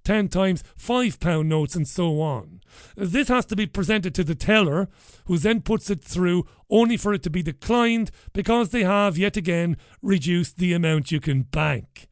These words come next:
The new amount is never known by the teller. We just have to take a guess and try again. "I'm not popular," says Leanne. Thank you, Leanne. That's an excellently put together message. So you run a veterinary business.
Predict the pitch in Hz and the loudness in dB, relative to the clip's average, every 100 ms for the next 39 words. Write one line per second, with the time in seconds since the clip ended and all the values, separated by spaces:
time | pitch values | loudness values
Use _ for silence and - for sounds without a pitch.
0 | _ _ _ _ _ 151 156 202 240 208 | _ _ _ _ _ -4 2 4 4 4
1 | 202 196 185 143 190 208 214 208 208 180 | 2 2 0 2 0 2 2 2 4 2
2 | 180 202 165 160 160 160 - _ _ - | 2 0 0 0 0 -2 -6 _ _ -4
3 | 147 156 156 151 - 135 185 202 220 170 | -2 0 -2 -4 -6 0 0 0 -2 0
4 | 170 143 - _ _ 165 147 - 180 147 | 0 -2 -10 _ _ -6 -6 -2 0 0
5 | 147 143 131 185 190 165 - _ _ - | -2 -8 -2 2 2 2 -2 _ _ 0
6 | 165 160 151 156 - - 185 170 151 151 | 2 2 2 0 -2 -2 -2 -2 -2 -2
7 | - 165 151 127 - 143 147 139 156 156 | -2 -2 -2 -4 -4 -2 -2 -4 -4 -4
8 | 120 92 76 - _ _ _ _ _ _ | -4 -8 -16 -20 _ _ _ _ _ _
9 | - - 220 262 - 147 139 156 180 180 | -18 -2 0 2 0 -2 -2 0 2 0
10 | 147 147 175 185 - 233 226 - 202 190 | -2 -2 -4 -6 -2 -2 -2 -8 -4 -4
11 | 160 185 190 - 165 175 165 147 160 156 | -4 -4 -2 -2 -2 -2 -2 -2 -2 -4
12 | - - - _ _ _ _ _ _ _ | -8 -20 -20 _ _ _ _ _ _ _
13 | _ _ - 175 240 220 208 233 - 190 | _ _ -4 2 2 2 2 0 0 0
14 | 170 135 120 - 95 - - | 0 -2 -4 -10 -16 -20 -20